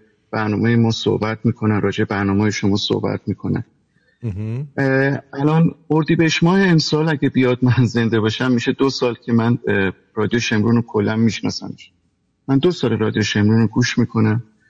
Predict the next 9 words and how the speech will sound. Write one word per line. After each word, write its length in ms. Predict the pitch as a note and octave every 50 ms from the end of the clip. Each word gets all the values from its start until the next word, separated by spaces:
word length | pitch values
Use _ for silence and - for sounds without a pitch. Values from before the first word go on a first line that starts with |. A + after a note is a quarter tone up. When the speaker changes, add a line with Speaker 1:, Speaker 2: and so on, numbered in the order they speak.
| - A2
Speaker 2:
مهم. 360 | G#2+ F#2 G2+ G2+ G#2 A2 C3 C#3+ A#2 -
Speaker 1:
و 300 | - A#2+ A#2 A2+ A2 G#2 - -
افتخار 500 | G#2+ A2 - - A2+ - - B2+ B2+ B2+
داشتم 320 | A#2+ C3+ B2+ - - C3
که 100 | B2 -
شنوندهٔ 600 | B2 - - A#2 G#2 G#2 G2+ A2 G#2+ G#2 A#2+ A#2+
رادیو 240 | A#2 A2 G#2 - G#2
شمرون 440 | F#2 - - G2+ G2 - G2 G2 F#2
باشم. 260 | E2+ G2+ - - -